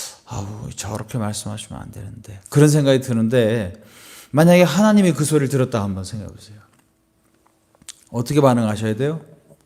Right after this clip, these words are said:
난감하죠, 그죠? 모세의 오늘 이야기도 이와 비슷한 거예요.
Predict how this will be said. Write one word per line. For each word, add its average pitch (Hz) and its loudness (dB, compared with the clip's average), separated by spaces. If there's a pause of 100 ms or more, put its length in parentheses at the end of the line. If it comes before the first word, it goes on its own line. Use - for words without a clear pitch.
(840)
난감하죠, 110 -4
그죠? 131 -12 (2500)
모세의 123 6
오늘 120 6
이야기도 110 2
이와 110 0
비슷한 101 -10
거예요. 92 -16